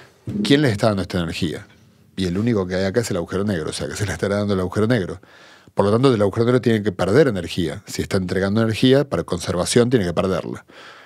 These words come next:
La energía del agujero negro es su masa, por lo tanto, el agujero negro tiene que perder su masa. Entonces, Hawking dijo, eh, un agujero negro, por lo tanto, si no le doy de comer y lo logro aislar, que obviamente ya ahí me pongo como físico teórico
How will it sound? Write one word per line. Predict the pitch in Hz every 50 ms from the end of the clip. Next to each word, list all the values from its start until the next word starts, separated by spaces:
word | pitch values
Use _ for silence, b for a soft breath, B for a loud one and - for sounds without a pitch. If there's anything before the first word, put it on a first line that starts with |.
| B B B B B
La | - 95 92 95 92
energía | 95 92 95 98 95 - 165 185
del | 165
agujero | 139 120 113 131 151
negro | 170 180 -
es | -
su | - 101
masa, | 113 123 113 - - - 85 - _ _ _ _ _ _ _
por | - 98
lo | 85 85
tanto, | 95 98 107 123
el | 107
agujero | 95 90 104 113
negro | 117 117 117
tiene | 117 113 101
que | 87
perder | 92 92 95 104 107 90
su | - - 87
masa. | 85 - - - - - - _ _ B B B B B B B B B B B
Entonces, | B - 113 95 -
Hawking | 135 131 139 143 131 123
dijo, | 135 135 135 - 151 156 151 - _ _ _ _ _ _ _ _ _ _ b b b b b b b b b b - _ _ -
eh, | 113 110 107
un | 107 110 117
agujero | 117 113 - - 120 117
negro, | 120 131 123 117 110 98
por | - 107
lo | 98 95 98
tanto, | 127 151 143 123 107 - 135 147 - -
si | - - - 104
no | 101 123 156
le | 190
doy | 185 165
de | 147 135 123
comer | - 127 117 123 117 113
y | 113 110
lo | 92 92 92 92
logro | 95 104 104 110 104 95
aislar, | 90 87 85 113 131 123 113 101 101
que | 95
obviamente | 90 87 92 95 104 104 104 107 92 - -
ya | 90 80 90 85
ahí | 85 90 92 87 82
me | - 80 85
pongo | 78 - 90 90 87 92
como | 92 -
físico | - - 104 113 98 95 90
teórico | 101 101 104 104 104 101 110 104 107